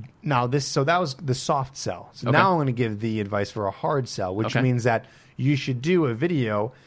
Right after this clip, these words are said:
Speaker 1: um, seldomly, not as much as you might do the soft sell, but seldomly. I only have, like, maybe a couple on my channel, and I have, like, over four hundred videos, but maybe I should do more. But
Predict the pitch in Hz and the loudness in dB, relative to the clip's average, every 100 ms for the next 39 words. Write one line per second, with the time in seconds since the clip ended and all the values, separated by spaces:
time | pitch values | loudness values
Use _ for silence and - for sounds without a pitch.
0 | - _ _ _ 127 110 104 104 _ _ | -20 _ _ _ -4 -4 -6 -10 _ _
1 | _ - - _ - - 180 170 135 123 | _ -20 -20 _ -8 2 4 4 2 0
2 | 120 139 135 127 135 127 123 127 117 113 | 0 0 0 2 2 2 0 0 -2 0
3 | 113 104 110 104 - 120 120 104 101 - | -2 -2 -2 -4 0 -2 0 -2 -2 -2
4 | 135 131 113 110 117 120 127 117 110 101 | 0 0 0 -2 0 0 2 0 0 -4
5 | 107 104 95 - - 135 127 92 90 92 | -6 -6 -8 -6 -2 0 0 -2 -2 -4
6 | 101 - 98 90 92 90 90 101 95 92 | -4 -4 -8 -6 -6 -6 -6 -6 -6 -6
7 | 98 95 90 101 95 90 101 - - - | -8 -6 -6 -4 -2 -4 -6 -8 -16 -20
8 | - - 170 190 110 107 98 110 101 - | -14 -6 -2 0 -2 -2 -2 0 0 -4
9 | - - 120 120 | -18 -4 -2 -2